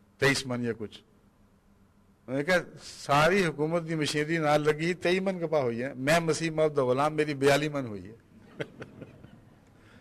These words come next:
بڑے بہادر انسان، بہت ہی نڈر اور بے خوف اور کامل وفادار احمدیت کے۔ اس کی وجہ سے مولویوں نے منظور صاحب پر بڑے دباؤ بھی ڈالے، لیکن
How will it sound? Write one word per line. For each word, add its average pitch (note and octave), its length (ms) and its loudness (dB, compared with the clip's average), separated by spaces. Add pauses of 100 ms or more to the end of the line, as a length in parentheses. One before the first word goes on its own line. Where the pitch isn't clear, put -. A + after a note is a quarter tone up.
(1900)
بڑے G#3+ 220 6
بہادر E3+ 340 0
انسان، B2 440 0 (100)
بہت G#3 420 4
ہی D#3 80 -2
نڈر C3 280 0
اور C#3+ 320 4
بے B2+ 140 0
خوف C#3+ 440 2 (880)
اور B2+ 200 0
کامل A3 540 2
وفادار B2 520 2
احمدیت G2+ 480 -4
کے۔ E2 100 -12 (1300)
اس C#3 140 -6
کی F3+ 120 2
وجہ E3 140 6
سے F3 180 0
مولویوں D#3+ 440 0
نے D#3+ 220 -2 (380)
منظور B2 400 -4
صاحب D#3 300 0
پر D3+ 100 4
بڑے D#3+ 220 2
دباؤ C3+ 320 2
بھی F3+ 100 -2
ڈالے، C#3+ 320 0
لیکن F#3 360 -8